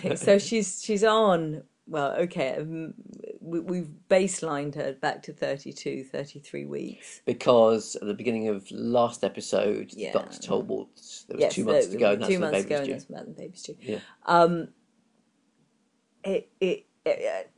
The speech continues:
Speaker 1: it, you don't get work that quickly, do you? I mean, I don't know. Any time I've applied for jobs, you... I realise there's a little bit of backhanded kind of, "Oh, I know
Speaker 2: Oh, no,
Speaker 1: the
Speaker 2: but Ted,
Speaker 1: boss" thing.
Speaker 2: Ted gave her the job straight away, didn't she? Like, there was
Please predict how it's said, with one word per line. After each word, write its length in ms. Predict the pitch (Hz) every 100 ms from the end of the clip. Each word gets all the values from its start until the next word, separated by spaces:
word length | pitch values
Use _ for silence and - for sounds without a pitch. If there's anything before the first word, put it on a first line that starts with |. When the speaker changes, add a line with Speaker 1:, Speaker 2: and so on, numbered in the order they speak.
| _
Speaker 1:
it, 200 | 240 214
you 100 | 311
don't 240 | 339 480 302
get 240 | 427 453
work 380 | 233 302 269 -
that 240 | 214 -
quickly, 640 | - 330 - - 202 147 143
do 100 | 214
you? 340 | 240 208 156
I 100 | 156
mean, 200 | 196 226
I 80 | 254
don't 220 | 285 240
know. 340 | 254 277 196 165 -
Any 280 | - 311 294 247 -
time 220 | 277 240
I've 160 | 247 226
applied 380 | 185 180 160 156
for 80 |
jobs, 460 | - 156 143 165 -
you... 160 | 196 196 _ - - -
I 60 | -
realise 480 | 254 311 285 233 220
there's 160 | 220
a 60 | 208
little 240 | 220 202
bit 200 | 190 185 175
of 140 | 175
backhanded 1000 | 202 - - 190 180 175 165 156 160 156
kind 240 | 185 156
of, 140 | 147 156
"Oh, 280 | 160 151 151
I 80 | 165
know 120 | 196
Speaker 2:
Oh, 40 |
no, 100 | 196
Speaker 1:
the 60 | 139
Speaker 2:
but 100 | 135
Ted, 120 | 180
Speaker 1:
boss" 160 | 135 -
thing. 160 | -
Speaker 2:
Ted 220 | 202 147
gave 200 | 120 117
her 60 | 110
the 80 | 107
job 240 | 131 123
straight 240 | - 110 -
away, 240 | 123 110
didn't 200 | 104 -
she? 140 | -
Like, 200 | - - -
there 100 | -
was 220 | -